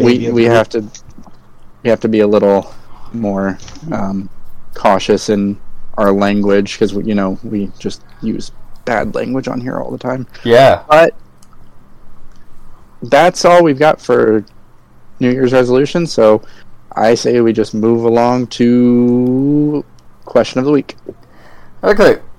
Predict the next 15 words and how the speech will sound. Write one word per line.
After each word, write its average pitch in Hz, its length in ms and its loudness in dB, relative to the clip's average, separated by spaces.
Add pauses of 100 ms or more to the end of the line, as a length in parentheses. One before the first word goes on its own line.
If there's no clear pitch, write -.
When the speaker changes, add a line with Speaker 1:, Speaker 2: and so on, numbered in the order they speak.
Speaker 3:
the - 80 -14
question 151 340 2
of 190 40 4
the 175 40 2
week 196 180 2 (100)
this 165 320 -2
week 196 220 2
is 135 460 0 (460)
actually, 208 480 4
I 170 80 6
think, 214 260 0
a 147 100 0
pretty 147 240 -2
decent 180 380 0
one. - 120 -6